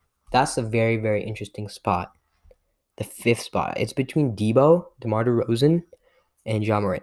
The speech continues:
I'm a big, big Debo fan over here. Like, he, he, like, played his early years in Toronto, bro.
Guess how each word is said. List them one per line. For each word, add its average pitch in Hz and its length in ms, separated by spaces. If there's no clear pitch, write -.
I'm 147 140
a 160 60
big, 113 440
big 104 240
Debo 104 340
fan 98 200
over 98 180
here. 101 420
Like, 98 120
he, 127 340
he, 131 200
like, 117 400
played 113 140
his 98 120
early 117 160
years 113 160
in 98 100
Toronto, 110 420
bro. 107 320